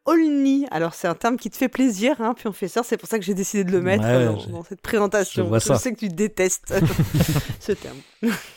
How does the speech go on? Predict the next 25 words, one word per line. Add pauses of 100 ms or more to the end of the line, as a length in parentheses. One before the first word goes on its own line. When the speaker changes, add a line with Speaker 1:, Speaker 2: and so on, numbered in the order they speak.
(340)
Speaker 1:
Donc,
The
Mind
se
joue
en
plusieurs
manches
en
fonction
du
nombre
de
joueuses. (220)
Il
se
compose
d'un
paquet
de
cartes
qui
est
numéroté
de